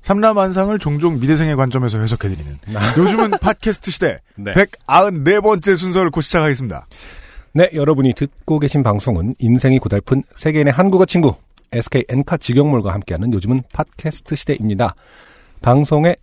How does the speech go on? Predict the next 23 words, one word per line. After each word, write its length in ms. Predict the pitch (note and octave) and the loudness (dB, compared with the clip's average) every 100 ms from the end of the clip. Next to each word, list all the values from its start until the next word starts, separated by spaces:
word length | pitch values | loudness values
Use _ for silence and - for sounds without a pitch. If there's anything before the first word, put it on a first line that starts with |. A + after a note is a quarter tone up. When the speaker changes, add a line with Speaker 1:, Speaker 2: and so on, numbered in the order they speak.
| - | -10
Speaker 2:
참여하고 440 | - F#3+ F#3+ E3 | -4 0 2 2
싶은 300 | D3 - F#2+ A#2 | -2 -4 -2 -2
지구상 300 | G#2+ C3+ A#2+ | -2 0 2
모든 320 | G2+ C#3 F#3 | 2 2 0
분들의 460 | F3 E3 E3+ F3+ - | 0 2 4 4 2
사연을 480 | - D3+ G#2+ F2 C3 | -2 0 0 -2 -4
주제와 360 | - - F#2 E2 | -6 -6 -4 -4
분량에 500 | - F#2+ F2+ D#2+ E2 | -4 -2 -2 -4 -6
관계없이 580 | - - A2 B2 C3 - | -6 -2 0 0 -2 0
모두 240 | B2 A#2+ A#2+ - - | 2 4 2 -2 -8
환영합니다. 540 | A#2 G#2 E2+ D2+ - - - - - - - - - | -4 -2 -4 -6 -12 -20 -20 -20 -20 -20 -20 -20 -4
당신 360 | D3+ F3+ A#2+ F2 - | -2 0 -2 -6 -6
혹은 320 | B2+ C3+ D#3+ - _ | 0 2 0 -6 _
주변 380 | - A2 C#3+ D3 | -4 0 0 0
사람들의 520 | - B2+ B2 A#2+ D#3+ - | 0 0 2 0 -4 -2
지난 280 | E3+ F#3 | 0 0
인생 280 | C#3 A2 A2 | 0 -2 -4
경험의 380 | F#2 F#2+ F#2+ D3 | -4 -4 -2 0
이야기를 260 | A#2 F2+ F2 | 0 -2 -4
적어서 300 | F2 E2 D3 - _ _ - | -6 -6 -6 -8 _ _ -2
요즘은 320 | B2+ F#3 F#3+ | 0 2 2
팟캐스트 600 | - F#3+ - F#3 - - | 0 -2 -4 -8 -6 -8
시대 260 | E3 - | -6 -2